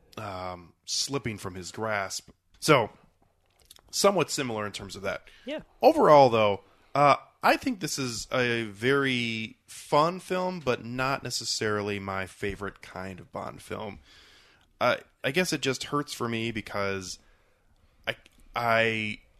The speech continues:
Speaker 1: I hate to say that, like, the films that have come out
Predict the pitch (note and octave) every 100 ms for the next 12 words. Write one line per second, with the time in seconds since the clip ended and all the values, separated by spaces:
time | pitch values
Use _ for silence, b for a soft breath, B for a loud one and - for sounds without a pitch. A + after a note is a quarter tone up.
0 | - - - B2+ B2 - A#2+ - A2 G#2+
1 | G2+ F#2+ - - G2 F#2 - b b b
2 | b b _ - A2+ - B2+ A#2+ A#2+ A2+
3 | - - A#2 G#2+ G#2 G#2